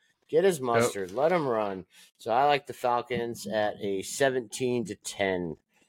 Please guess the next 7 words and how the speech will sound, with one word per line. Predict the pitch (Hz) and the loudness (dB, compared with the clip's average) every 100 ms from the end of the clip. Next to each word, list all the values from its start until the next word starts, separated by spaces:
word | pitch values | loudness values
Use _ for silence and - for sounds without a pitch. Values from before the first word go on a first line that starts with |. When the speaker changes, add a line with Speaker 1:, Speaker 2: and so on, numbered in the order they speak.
| - _ _ | -20 _ _
Speaker 1:
victory. | 98 95 - 87 82 76 71 69 76 - _ | 2 2 0 -4 -2 -2 -4 -6 -12 -18 _
We | 107 | -10
got | 135 135 | -10 -6
the | 143 | -4
Lions | 135 139 147 147 135 120 123 | 0 2 2 2 0 -4 -2
off | 127 - | -4 -4
their | 135 131 127 | -2 0 0